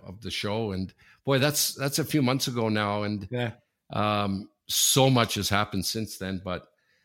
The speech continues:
Speaker 1: uh, you'd have to go back and listen to that show because, of course, Paris is, is black and your kids are mixed. And, uh, it really was a, a, a,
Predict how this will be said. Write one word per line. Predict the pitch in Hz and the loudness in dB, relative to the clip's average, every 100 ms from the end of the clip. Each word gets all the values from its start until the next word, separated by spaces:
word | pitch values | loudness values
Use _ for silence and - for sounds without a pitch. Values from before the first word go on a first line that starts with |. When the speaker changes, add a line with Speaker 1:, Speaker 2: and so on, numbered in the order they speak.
| _ _ - | _ _ -10
Speaker 1:
uh, | 98 92 92 | -6 -4 -2
you'd | 90 110 | -2 0
have | 123 | -2
to | 117 | -2
go | 110 | -2
back | 104 104 101 | 2 0 0
and | 98 | -2
listen | 101 104 | -2 -2
to | 95 | -2
that | 90 | -4
show | - 98 | -4 -6
because, | 90 90 98 87 78 - | -6 -6 -6 -6 -8 -10
of | 95 | -12
course, | - 110 | -4 -4
Paris | - 110 101 90 - - | -2 -2 -2 -2 -6 -10
is, | - 87 87 95 - | -12 -12 -12 -18 -14
is | 87 | -14
black | 82 95 98 120 - | -8 -4 -2 -4 -6
and | 92 | -8
your | 85 | -6
kids | 113 98 | -6 -4
are | 92 | -4
mixed. | 87 98 - - | -2 -4 -6 -8
And, | 87 85 _ _ _ _ _ - | -8 -12 _ _ _ _ _ -10
uh, | 90 85 | -8 -6
it | - 107 | -6 -2
really | 117 123 | 2 2
was | 113 107 95 | 2 2 0
a, | 87 82 - | -4 -8 -12
a, | 90 87 85 - 92 92 _ | -12 -12 -12 -16 -18 -20 _
a, | _ | _